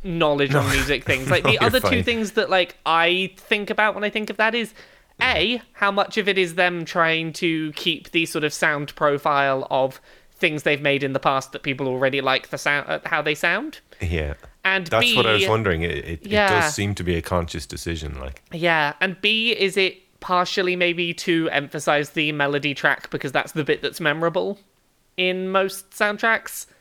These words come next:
Speaker 1: That, I don't know if that would be a factor.
Speaker 2: Yeah, who knows? I just always
Speaker 1: Uh.
Speaker 2: think Nintendo's music in their games sounds really kinda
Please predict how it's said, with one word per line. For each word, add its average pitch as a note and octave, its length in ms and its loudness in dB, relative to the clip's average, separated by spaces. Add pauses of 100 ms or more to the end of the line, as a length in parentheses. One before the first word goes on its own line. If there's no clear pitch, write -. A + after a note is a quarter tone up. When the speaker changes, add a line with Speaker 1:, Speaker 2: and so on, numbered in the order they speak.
(380)
Speaker 1:
That, E3+ 160 0 (200)
I D#3+ 240 0
don't C3+ 160 0
know B2+ 200 0
if B2+ 160 -2
that C#3 180 0
would C#3 220 -6
be D3 180 4
a C#3 60 0
factor. F#3+ 680 0 (2000)
Speaker 2:
Yeah, D2 320 -10 (340)
who E2 80 -6
knows? D#2 400 -6 (2250)
I F2 60 -6
just E2+ 260 -10
always F2 260 -2
Speaker 1:
Uh. - 40 -14
Speaker 2:
think E2+ 200 -4
Nintendo's D#2 920 -6 (160)
music D#2+ 380 -6
in E2 80 -4
their D2+ 100 -4
games D#2 300 -4
sounds D#2 300 -6
really D#2+ 200 -6
kinda D2+ 260 -8